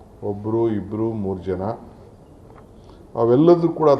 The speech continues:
ತಿರುಳಿಲ್ಲ ಅಂಥೇಳಿ ನಾವು ಕಾನೂನಿನ ಚೌಕಟ್ಟಿನಲ್ಲಿ ಏನೆಲ್ಲ ಅಂಶಗಳಿದೆ, ಸಂವಿಧಾನದಲ್ಲಿ ಏನೆಲ್ಲ ಅಂಶಗಳಿದೆ, ಇವೆಲ್ಲ ಗಮನದಟ್ಟಿ ತಿಳಿ ತಿಳಿಯಾಗಿ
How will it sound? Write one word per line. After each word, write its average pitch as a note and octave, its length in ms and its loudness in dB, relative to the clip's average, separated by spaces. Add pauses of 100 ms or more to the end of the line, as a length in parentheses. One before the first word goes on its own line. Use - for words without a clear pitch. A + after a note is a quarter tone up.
(120)
ತಿರುಳಿಲ್ಲ C#3 420 4 (300)
ಅಂಥೇಳಿ A2+ 500 0 (1400)
ನಾವು B2+ 240 2 (220)
ಕಾನೂನಿನ C3+ 500 2 (200)
ಚೌಕಟ್ಟಿನಲ್ಲಿ A#2 720 -2 (160)
ಏನೆಲ್ಲ A2 280 -2 (160)
ಅಂಶಗಳಿದೆ, G2+ 560 -6 (1400)
ಸಂವಿಧಾನದಲ್ಲಿ C3+ 720 6 (120)
ಏನೆಲ್ಲ A#2 260 -4 (120)
ಅಂಶಗಳಿದೆ, G2+ 560 -8 (1080)
ಇವೆಲ್ಲ D3 320 6 (240)
ಗಮನದಟ್ಟಿ C3 560 0 (220)
ತಿಳಿ C#3 220 2 (100)
ತಿಳಿಯಾಗಿ A#2+ 560 2